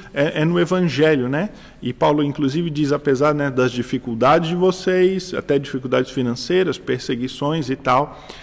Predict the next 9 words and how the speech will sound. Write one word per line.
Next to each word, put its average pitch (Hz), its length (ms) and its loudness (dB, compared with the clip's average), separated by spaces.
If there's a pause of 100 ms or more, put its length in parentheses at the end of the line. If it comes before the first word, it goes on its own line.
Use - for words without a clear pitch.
(180)
mas 139 160 2
vocês, 156 760 -2 (200)
ah, 131 380 0 (180)
estão 143 600 -2 (180)
pensando 151 580 0
é 160 40 0
no 165 160 -2
reino." 147 560 -6
Então, 151 340 -6